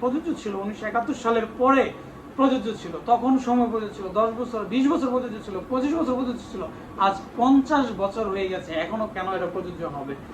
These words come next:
কোনোভাবে এটা হওয়ার কথা না। অবশ্যই মুক্তিযুদ্ধের অতল শ্রদ্ধা জানাই, তাদের প্রতি আমাদের সম্মান শ্রদ্ধা সবসময়, আমরা তাদের প্রতি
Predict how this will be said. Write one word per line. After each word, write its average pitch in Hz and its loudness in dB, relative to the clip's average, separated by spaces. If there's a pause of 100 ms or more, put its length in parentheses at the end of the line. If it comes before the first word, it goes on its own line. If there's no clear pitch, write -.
(140)
কোনোভাবে 190 2
এটা 175 -4
হওয়ার 165 2
কথা 180 -6
না। 254 0 (440)
অবশ্যই 247 4
মুক্তিযুদ্ধের 180 -8 (100)
অতল 208 0 (220)
শ্রদ্ধা 156 -8
জানাই, 139 -8 (340)
তাদের 196 2
প্রতি 185 -8
আমাদের 175 -6
সম্মান 190 -2 (380)
শ্রদ্ধা 175 -2 (720)
সবসময়, 233 0 (140)
আমরা 165 -6 (100)
তাদের 170 -6
প্রতি - -12